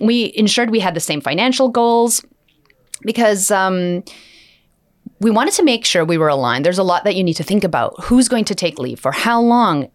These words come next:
Does your, does your job actually pay any parental leave? Do they pay any super?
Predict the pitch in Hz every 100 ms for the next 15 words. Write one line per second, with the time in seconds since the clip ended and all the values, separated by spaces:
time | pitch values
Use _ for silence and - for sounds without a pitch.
0 | 156 151 151 175 180 175 175 - 165 165
1 | 160 170 233 330 294 185 175 - 165 147
2 | - 143 139 143 135 131 - 127 127 -
3 | 127 131 131 - - _ 175 175 175 175
4 | 160 170 202 214 - 277 359 156 107